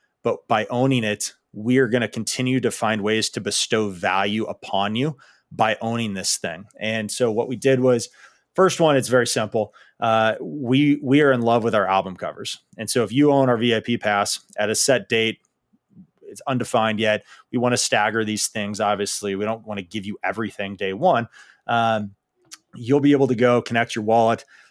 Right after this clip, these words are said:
and then you'll have the option to just mint your own N F T album covers. So if you've got in, you've got three of these tools of rock, and you've got Abbey Road, or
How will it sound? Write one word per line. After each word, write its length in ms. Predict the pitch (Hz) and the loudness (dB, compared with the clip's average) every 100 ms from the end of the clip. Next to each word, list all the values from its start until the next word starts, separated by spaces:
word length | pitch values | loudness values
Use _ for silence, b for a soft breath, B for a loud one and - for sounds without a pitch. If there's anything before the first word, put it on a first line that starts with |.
| b | b
and 140 | 117 117 | -6 -2
then 160 | 117 | 0
you'll 100 | 117 | 0
have 160 | 117 123 | 0 0
the 100 | 110 | 2
option 360 | 107 117 117 107 | 2 0 -4 -6
to 120 | - | -6
just 240 | 110 104 | -6 -6
mint 580 | 104 101 127 120 104 - _ _ | -6 -2 0 0 -2 -6 _ _
your 260 | - 113 117 | -6 -4 -2
own 220 | 113 117 | -2 -2
N 140 | 110 110 | 0 0
F 160 | 104 | -2
T 360 | - - 110 104 | -4 -4 -4 -2
album 320 | 101 107 98 95 | 0 0 0 -6
covers. 480 | - 120 85 85 - B B | -2 -2 -2 -12 -16 B B
So 280 | - 117 104 | -6 -2 -2
if 120 | 101 | -2
you've 160 | 123 117 | -6 0
got 240 | 131 117 | 2 2
in, 280 | 113 107 107 _ _ | 2 -2 -8 _ _
you've 340 | 95 104 107 | -18 -12 -6
got 240 | 123 104 - | -4 -4 -6
three 260 | 120 120 | -4 -2
of 60 | 113 | 0
these 260 | 110 104 | -2 -4
tools 260 | - 123 110 | -4 -4 -2
of 140 | 98 | -2
rock, 340 | 107 120 104 - | 2 4 2 -2
and 100 | 101 | -8
you've 120 | 98 | -4
got 260 | 107 101 98 _ | 0 0 -2 _
Abbey 240 | 123 131 123 | -2 -2 0
Road, 480 | 117 110 104 101 95 _ _ _ | 0 2 2 -2 -6 _ _ _
or 200 | 110 101 | -4 -4